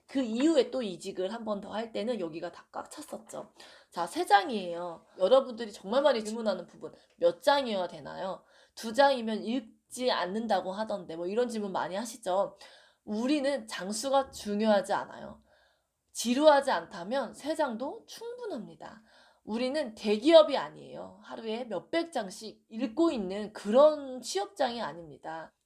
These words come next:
그런 곳이어야지 더 경쟁이 세고, 자소서 형식이라든지 룰이라든지 읽혀지기 위한 노력들이 굉장히 필요하지만 우리는 그런 곳이 아니기 때문에 원장님들은 대부분 꼼꼼히 보신다고 생각하시면 돼요.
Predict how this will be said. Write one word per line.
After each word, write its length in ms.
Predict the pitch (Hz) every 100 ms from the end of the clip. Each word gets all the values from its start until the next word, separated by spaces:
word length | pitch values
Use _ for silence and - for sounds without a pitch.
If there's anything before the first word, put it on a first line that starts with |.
| _
그런 320 | 226 233 330
곳이어야지 640 | 311 285 247 202 185 180 156
더 260 | 170 202
경쟁이 540 | 214 185 180 185 262 226
세고, 480 | 220 285 254 202 -
자소서 400 | - 220 202 208
형식이라든지 1160 | 220 311 311 302 254 240 214 185 165 190 247 -
룰이라든지 800 | 233 269 277 214 180 175 156 175
읽혀지기 920 | 254 311 302 339 330 220 214 220 220
위한 300 | 180 214 220
노력들이 500 | 165 190 269 277 240
굉장히 400 | - 170 180 180
필요하지만 760 | - 370 359 269 208 208 262 208 - _ -
우리는 600 | 202 269 302 233 233 214
그런 600 | - 208 208 269 302 302
곳이 260 | 240 226
아니기 400 | 208 165 185 202
때문에 320 | 208 170 180 226
원장님들은 960 | 151 170 165 233 208 160 - 240 196 -
대부분 440 | 170 214 302 403
꼼꼼히 420 | 403 359 359 339
보신다고 380 | 220 208 202 185
생각하시면 480 | 196 202 190 175 175
돼요. 180 | -